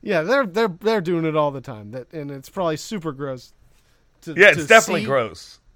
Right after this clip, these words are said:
Speaker 1: But I bet they, I bet they have a great time. God bless
Speaker 2: Yeah,
Speaker 1: them.
Speaker 2: no, they have fun.
Speaker 1: Yeah, if, if they did more fucking and less, uh, people eating and awful pranks, probably everyone would like 'em better.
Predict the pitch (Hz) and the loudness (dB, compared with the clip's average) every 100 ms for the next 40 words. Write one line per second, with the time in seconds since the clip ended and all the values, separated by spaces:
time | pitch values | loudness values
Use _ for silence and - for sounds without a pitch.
0 | _ _ _ _ _ - 233 220 220 175 | _ _ _ _ _ 0 2 4 2 2
1 | 180 170 151 151 160 151 139 135 131 135 | 0 0 -2 -4 -2 -4 -6 -10 -10 -10
2 | 135 - 62 - _ _ - 185 190 147 | -10 -14 -20 -20 _ _ -4 0 0 0
3 | 143 233 175 175 226 180 117 101 82 78 | 6 6 6 6 6 4 0 -2 -12 -14
4 | _ _ _ _ _ _ _ - 220 175 | _ _ _ _ _ _ _ -6 0 4
5 | 190 175 180 196 156 214 202 214 175 214 | 2 0 -2 0 2 2 4 0 2 0
6 | 202 240 226 208 202 202 202 - 185 175 | 2 0 -2 -4 -2 -2 -4 -6 -2 2
7 | 165 - 226 220 185 180 202 202 156 156 | 2 0 -2 -2 -2 -2 -4 -2 -2 -2
8 | 165 170 147 - 208 190 - - 208 208 | -4 -4 -8 -6 -4 -4 -8 -4 -2 0
9 | 196 208 208 202 214 185 120 - | -2 -4 -4 -4 -4 -6 -12 -14